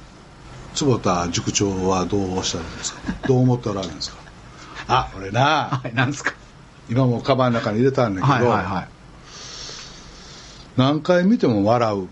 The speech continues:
Speaker 2: はい。
Speaker 1: あの、坪ちゃん、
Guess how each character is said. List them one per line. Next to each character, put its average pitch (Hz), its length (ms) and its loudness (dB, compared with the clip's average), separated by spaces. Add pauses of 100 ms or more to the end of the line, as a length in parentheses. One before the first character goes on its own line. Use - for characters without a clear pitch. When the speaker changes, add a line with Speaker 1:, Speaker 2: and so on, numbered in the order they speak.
(460)
Speaker 2:
は 101 140 -2
い。 - 80 -10 (1200)
Speaker 1:
あ 92 60 -4
の、 87 160 -4 (140)
坪 113 200 2
ち - 220 -6
ゃ 90 60 0
ん、 92 260 -4